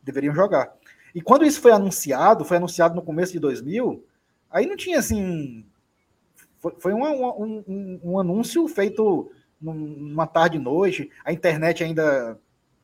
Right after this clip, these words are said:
nem, nem existia, né? Praticamente você não, não, não navegava,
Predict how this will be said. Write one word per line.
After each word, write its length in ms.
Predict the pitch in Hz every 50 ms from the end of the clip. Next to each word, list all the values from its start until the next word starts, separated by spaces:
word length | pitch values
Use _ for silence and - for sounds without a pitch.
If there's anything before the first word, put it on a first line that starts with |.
| _ _ _
nem, 140 | 117 135 156
nem 160 | 156 165 208
existia, 640 | 285 - 226 220 - - - - 143 190 214 202 160
né? 140 | 135 151 165
Praticamente 480 | 165 - 165 - - 151 147 165 160 165
você 180 | 156 160 170
não, 380 | 165 180 185 180 165 151 143 143 - _ _ _ _ _ _ _ _ _ _ _ _
não, 100 | 151 170
não 160 | 180 170 180
navegava, 960 | 196 196 196 180 180 165 139 - 135 151 - 196 170 147 147 139 127 113 -